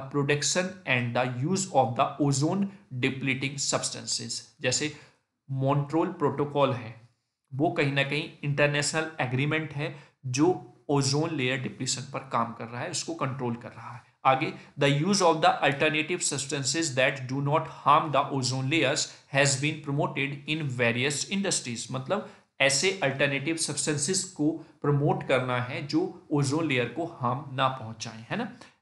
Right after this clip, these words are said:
And public awareness and the education play a crucial role in the encouraging responsible use of the products that may contain the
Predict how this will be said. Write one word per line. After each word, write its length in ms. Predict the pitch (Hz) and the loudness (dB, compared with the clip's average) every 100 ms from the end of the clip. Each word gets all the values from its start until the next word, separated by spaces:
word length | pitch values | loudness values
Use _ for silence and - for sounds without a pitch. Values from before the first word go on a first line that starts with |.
| 139 | -2
And 160 | 139 143 | 2 4
public 360 | 139 156 - 143 | 4 4 2 2
awareness 440 | 135 135 143 170 - 135 | 4 2 2 0 -2 -4
and 160 | 127 | 0
the 80 | 131 - | 0 2
education 520 | 127 127 135 147 180 180 | 0 0 -2 -2 -2 -4
play 140 | 139 143 143 | -4 -4 -4
a 80 | 143 - _ _ _ | -8 -14 _ _ _
crucial 420 | 202 208 - 220 175 | 2 2 6 4 4
role 240 | 131 139 139 135 | 2 0 -2 -4
in 120 | 123 | 0
the 60 | 131 - - - 139 | 0 -2 -14 -2 -2
encouraging 560 | 139 151 147 151 180 | 0 4 4 4 0
responsible 720 | 143 131 - 143 131 147 165 147 | 0 0 0 0 0 2 2 2
use 180 | 135 135 | 0 0
of 100 | 123 143 | 0 -2
the 80 | 151 - _ | -6 -10 _
products 400 | 143 139 156 - 139 | 0 2 2 0 4
that 260 | 131 131 131 | 4 4 -2
may 80 | 131 139 | -4 -2
contain 400 | 139 120 123 131 | -2 -2 -4 -2
the 100 | 127 | -2